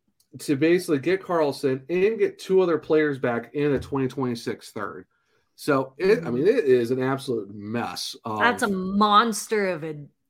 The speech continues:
Speaker 2: trade, though.
Speaker 1: Well, I like, I like
Speaker 2: It's
Speaker 1: how Mont-, uh, I, I like how Montreal's like, "Oh, yeah, we, all we did was sign, we all we did was send,
Speaker 2: We
Speaker 1: like,
Speaker 2: need
Speaker 1: Mike
Speaker 2: to
Speaker 1: Hoffman."
Speaker 2: feel, uh, like,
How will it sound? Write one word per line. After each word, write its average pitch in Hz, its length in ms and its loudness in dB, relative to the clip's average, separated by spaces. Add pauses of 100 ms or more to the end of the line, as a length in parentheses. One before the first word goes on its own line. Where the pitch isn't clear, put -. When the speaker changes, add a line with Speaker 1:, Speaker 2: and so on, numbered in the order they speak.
Speaker 2:
trade, 165 600 -6
though. 151 200 -6
Speaker 1:
Well, 196 80 6
I 214 140 8
like, 269 200 2
I 180 120 6
like 254 140 6
Speaker 2:
It's - 60 2
Speaker 1:
how 214 80 4
Mont-, 185 320 0
uh, 165 200 2
I, 151 140 0
I 175 180 0
like 196 120 0
how 220 100 2
Montreal's 147 640 0
like, 120 160 -4
"Oh, 175 120 2
yeah, 165 140 4
we, 139 100 0
all 160 180 0
we 165 120 2
did 151 120 4
was 143 200 0
sign, 139 300 0
we 147 180 0
all 147 100 4
we 147 100 2
did 139 100 -2
was 131 240 -2
send, 147 140 0
Speaker 2:
We 311 60 4
Speaker 1:
like, 339 100 4
Speaker 2:
need 359 120 4
Speaker 1:
Mike 127 140 4
Speaker 2:
to 339 100 4
Speaker 1:
Hoffman." - 220 4
Speaker 2:
feel, 302 160 8
uh, 262 260 6 (100)
like, 254 280 -4